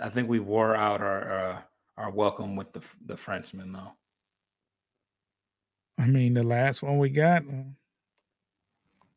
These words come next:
Speaker 1: Don't forget about Sekou Demboya.
Speaker 2: <sighs> Oh.
Speaker 1: Him and Kylian.
Speaker 2: Gosh, man.
Speaker 1: He's
Speaker 2: We
Speaker 1: kind
Speaker 2: have
Speaker 1: of,
Speaker 2: drafted
Speaker 1: that's kind of
Speaker 2: so
Speaker 1: the
Speaker 2: well.
Speaker 1: reason, that's kind of the reason why we drafted Kylian, probably, is because we wanted to pair the two French guys together.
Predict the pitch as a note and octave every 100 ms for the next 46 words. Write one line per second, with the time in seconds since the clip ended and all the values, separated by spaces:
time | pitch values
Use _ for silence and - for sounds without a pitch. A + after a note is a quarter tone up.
0 | _ G#2 G#2+ A#2 B2+ B2 A#2+ A#2 - B2
1 | B2+ A#2+ A2+ A2 G#2+ C3 G2+ F2 - _
2 | _ _ _ _ _ _ _ _ _ _
3 | - B2 C#3 D#3 - B2 B2+ - - -
4 | - - _ _ _ _ _ _ _ _
5 | _ _ _ _ _ - A2 A3 A#3+ G3+
6 | F3+ D3+ B2+ - - - C3 A#2+ A#2+ A2
7 | - _ _ C3 D4 C4+ F#3 E3 C#3+ E3
8 | D#3+ C3+ C3+ C3 - A#3 B3 A3 D#3+ D#3+
9 | E3 D#3+ C#3 C3+ - B2+ D#3 A#3+ A#3+ E3+
10 | D3 D3+ C#3+ C3+ C3+ B2+ A2 A2+ F3 -
11 | A#2 A2 G#2+ G2 A2 G#2+ G#2 G#2 G2 -
12 | G#2+ G2+ G#2 G#2+ A2 G2 F#2+ - A2+ A#2
13 | G2+ - A2+ - - A2 - A2 G#2+ -
14 | G#2+ G#2+ -